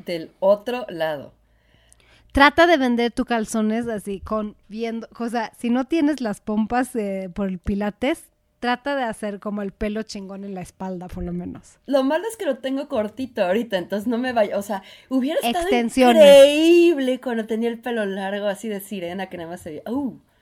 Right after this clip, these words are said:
Speaker 1: extensiones.
Speaker 2: Ujú.
Speaker 1: Ujú. Sí.
Speaker 2: Exacto.
Speaker 1: Quiero ver que Chava entrara cuando estoy tomándome fotos de las pompas con mis <laughs> extensiones.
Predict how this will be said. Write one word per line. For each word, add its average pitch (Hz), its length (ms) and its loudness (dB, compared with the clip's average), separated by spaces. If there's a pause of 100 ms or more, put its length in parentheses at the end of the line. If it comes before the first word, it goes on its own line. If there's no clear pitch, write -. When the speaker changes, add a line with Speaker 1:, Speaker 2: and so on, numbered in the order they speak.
(460)
Speaker 1:
extensiones. 175 840 -6
Speaker 2:
Ujú. 233 240 -4 (320)
Speaker 1:
Ujú. 208 360 -6 (180)
Sí. 214 80 -12
Speaker 2:
Exacto. 208 600 -6
Speaker 1:
Quiero 302 220 4
ver 330 280 6
que 285 120 0
Chava 254 280 -2
entrara 214 460 -4
cuando 196 180 -8
estoy 196 220 -12
tomándome 202 480 -8
fotos 175 320 -14
de 165 100 -10
las 123 160 -10
pompas 160 420 -14
con 156 140 -12
mis 143 100 -6
<laughs> 214 240 -6
extensiones. 285 1040 -2